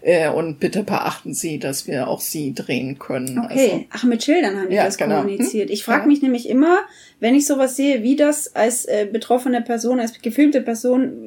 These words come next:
Speaker 2: wie sich das anfühlt. Also man kommt da irgendwie in eine Kontrolle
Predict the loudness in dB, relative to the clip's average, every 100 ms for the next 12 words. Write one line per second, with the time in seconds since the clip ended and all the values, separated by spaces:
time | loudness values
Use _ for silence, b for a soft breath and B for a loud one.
0 | -8 -6 -4 -4 -4 -2 0 0 0 -2
1 | -2 -4 -4 -4 0 0 2 0 -2 -2
2 | -2 -2 -4 -2 0 4 4 2